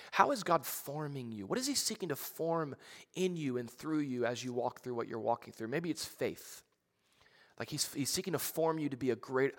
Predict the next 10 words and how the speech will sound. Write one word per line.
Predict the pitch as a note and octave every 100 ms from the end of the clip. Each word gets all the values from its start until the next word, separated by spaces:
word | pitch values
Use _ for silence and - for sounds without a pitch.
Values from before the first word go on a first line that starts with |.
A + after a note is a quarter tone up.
| -
a | -
person | - D#3 -
of | A#2+
greater | - C3+ C#3+ C3+
faith | - - B2 G2+ -
in |
the | G#2
faithfulness | - - C3 C3 B2+ B2 F#2+ G#2+
of | -
God. | G#2+ G2